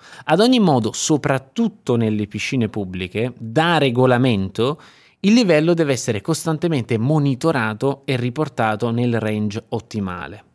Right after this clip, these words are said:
Domanda: e se il livello di cloro è troppo elevato nelle piscine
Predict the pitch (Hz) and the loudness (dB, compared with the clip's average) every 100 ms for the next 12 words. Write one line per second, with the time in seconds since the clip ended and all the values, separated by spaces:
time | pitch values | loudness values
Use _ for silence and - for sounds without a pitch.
0 | _ - 139 156 139 120 104 107 107 98 | _ -2 2 4 4 2 0 0 0 -2
1 | 85 _ _ - 120 - - 202 202 196 | -6 _ _ -6 -4 -2 -2 -2 0 0
2 | 190 185 175 165 156 151 151 151 151 139 | 0 0 -2 -4 -4 -2 0 0 0 -4
3 | 131 120 - 143 127 - 127 120 131 135 | -6 -10 -6 -6 -6 -4 -2 -2 0 -2
4 | 131 113 107 107 104 104 - - 135 156 | -2 -4 -4 -6 -8 -12 -12 -6 -6 -4
5 | 170 | -6